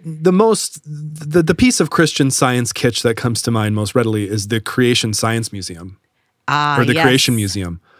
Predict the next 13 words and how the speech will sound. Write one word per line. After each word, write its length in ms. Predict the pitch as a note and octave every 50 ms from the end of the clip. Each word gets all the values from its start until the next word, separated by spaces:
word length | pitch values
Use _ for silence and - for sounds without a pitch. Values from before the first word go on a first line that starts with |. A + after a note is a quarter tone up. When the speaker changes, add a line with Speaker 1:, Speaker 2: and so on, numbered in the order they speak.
| _ _ _ _ -
Speaker 1:
Uh, 60 | A2+ A2+
I 40 | A2+
think 100 | D#3+ F3+
it's 80 | D#3+ -
just 140 | D#3 -
called 140 | - C#3+ A#2+
the 60 | A#2
Creation 480 | A2 - - A#2 G#2+ G#2+ - - G2+ G2+
Museum. 540 | G2 G2 F#2 F2 G2 F#2+ F2 E2 E2 F2+ - _ -
Um, 240 | G#2 G2 G2 G2 F#2+ -
and 100 | A2+ A2+
it's 200 | A2+ G#2+ - -
in, 480 | - A#2+ A2+ A2+ A2 G#2+ G#2+ A2 A2